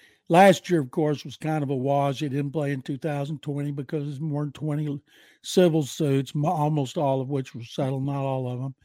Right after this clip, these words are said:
So he goes up last year. He missed the first eleven games of suspension, and he was not good.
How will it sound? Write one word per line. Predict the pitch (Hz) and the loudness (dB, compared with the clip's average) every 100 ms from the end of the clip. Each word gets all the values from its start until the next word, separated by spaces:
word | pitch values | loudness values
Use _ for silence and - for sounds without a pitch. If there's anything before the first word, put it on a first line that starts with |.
| - - - - | -18 -18 -10 -6
So | - 160 | 2 4
he | |
goes | 147 185 185 | 6 4 6
up | 175 143 | 4 2
last | 160 156 151 - | 2 2 2 0
year. | 151 | -2
He | 151 | 0
missed | 151 139 - | 0 -2 -6
the | 127 | -8
first | 160 147 - | -4 -4 -4
eleven | 151 147 143 | -4 -2 -2
games | 143 143 143 | -2 -2 -2
of | 143 | -6
suspension, | 127 - 117 - 156 151 147 120 - - - _ | -8 -12 -14 -6 -4 -4 -4 -6 -10 -20 -20 _
and | 196 | 6
he | 190 | 8
was | 160 | 8
not | 156 147 117 | 6 4 4
good. | 131 123 98 | 2 0 0